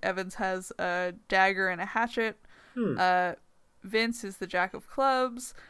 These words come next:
Speaker 1: uh, Steph is the Queen of Clubs, Man, presumably Slender Man, says the wiki, is the King of Diamonds,
Speaker 2: <laughs>
Speaker 1: uh,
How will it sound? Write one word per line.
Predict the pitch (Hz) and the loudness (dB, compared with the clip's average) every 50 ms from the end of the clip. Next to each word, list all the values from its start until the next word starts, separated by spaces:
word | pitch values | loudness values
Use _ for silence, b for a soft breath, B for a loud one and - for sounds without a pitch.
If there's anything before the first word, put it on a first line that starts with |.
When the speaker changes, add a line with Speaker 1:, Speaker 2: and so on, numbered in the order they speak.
| b b b - | b b b -4
Speaker 1:
uh, | - 185 180 180 175 | 0 2 2 2 0
Steph | 185 - - - - 214 214 220 - | -2 -6 -6 0 2 2 2 2 0
is | 196 190 - | -6 -10 -8
the | - 180 | -10 -12
Queen | - - - - 294 311 285 | -12 -10 -8 -6 -4 -4 -4
of | 233 208 - | -4 -6 -8
Clubs, | - - 196 185 185 196 214 226 226 247 - - - b b b b b b | -8 -4 -2 0 0 0 0 -2 -6 -8 -12 -14 -14 b b b b b b
Man, | _ 190 196 208 226 240 247 233 196 185 185 185 196 208 233 262 254 - - _ | _ -8 -2 0 2 4 4 4 4 4 2 0 0 -2 -4 -4 -6 -8 -12 _
presumably | - 190 208 214 - 220 226 226 208 196 190 - 180 185 190 | 0 0 0 0 0 -2 -2 0 -2 -2 -4 -4 -6 -6 -6
Slender | - - - 233 247 208 185 180 | -4 -2 -2 -2 0 0 -2 0
Man, | 170 170 175 180 185 196 220 | 0 0 0 0 0 -2 -2
says | - - 185 185 - | -2 -2 -4 -4 -4
the | - - 185 | -6 -6 -4
wiki, | 185 214 240 - - 170 175 180 | -2 -4 -4 -4 -6 -4 -4 -4
is | - - 190 - | -4 -6 -8 -8
the | - - | -10 -14
King | 180 - - 202 190 | -12 -8 -8 -6 -6
of | 180 180 - | -6 -6 -4
Diamonds, | - 208 220 226 220 220 220 220 226 233 240 - - | -2 0 0 0 0 -2 -4 -4 -4 -4 0 8 12
Speaker 2:
<laughs> | 180 156 - - - - 160 156 - - - 160 - - - 147 - - _ - - - _ _ _ _ _ _ _ _ _ _ _ - | 12 12 12 10 10 10 10 10 8 4 2 2 2 2 -2 -2 -2 -2 _ -8 -8 -8 _ _ _ _ _ _ _ _ _ _ _ 2
Speaker 1:
uh, | 190 185 180 175 180 | 4 4 6 6 4